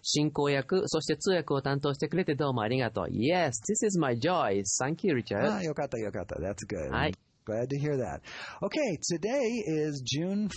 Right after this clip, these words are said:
Speaker 2: four, two thousand and fifteen.
Speaker 1: 今日は二千十五年六月四日です。
Speaker 2: And I am at my home office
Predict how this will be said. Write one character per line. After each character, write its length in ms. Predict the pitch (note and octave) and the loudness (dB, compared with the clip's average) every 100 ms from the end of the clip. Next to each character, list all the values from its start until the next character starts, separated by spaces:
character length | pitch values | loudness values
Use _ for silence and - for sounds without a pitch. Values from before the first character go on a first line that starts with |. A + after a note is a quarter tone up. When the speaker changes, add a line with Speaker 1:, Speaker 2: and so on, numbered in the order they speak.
| - F#3+ | -6 -4
Speaker 2:
four, 480 | D3+ A#2 C3 F3 - | -2 0 -2 -4 -6
two 140 | D#3 | -6
thousand 480 | - C3 C#3 C#3 B2+ | -4 -2 -2 -2 -4
and 100 | B2 - | -4 -4
fifteen. 680 | A#2 - - G#2 F#2+ C#3+ A#3 - _ _ _ _ _ | -6 -8 -8 -6 -2 -2 -2 -6 _ _ _ _ _
Speaker 1:
今 200 | - B3 | 0 2
日 40 | F#3 | 4
は 260 | C#3+ C3+ - - | 2 -2 -6 -2
二 100 | D3+ | 0
千 340 | D3 C4 B3 D3 | 2 4 4 4
十 260 | A#2+ C#3 C#3 | 2 2 2
五 160 | C#3 | 2
年 200 | B2+ A2+ | 2 2
六 280 | G#2 A#2 G3 | 0 0 2
月 240 | F#3 E3+ | 2 2
四 100 | C#3+ C#3 | 0 0
日 180 | D3+ | -2
で 100 | B2+ | 0
す。 220 | A2+ - _ _ - - - | -2 -6 _ _ -20 -18 -10
Speaker 2:
And 280 | - A#2 A#2+ | -4 -2 -2
I 180 | B2 C3+ | 0 0
am 140 | C#3+ | 0
at 100 | C#3+ C3+ | 0 0
my 120 | C3+ | -2
home 240 | C3+ C3+ | 0 -2
office 380 | C3 C#3 - F3 | -2 -2 -2 -4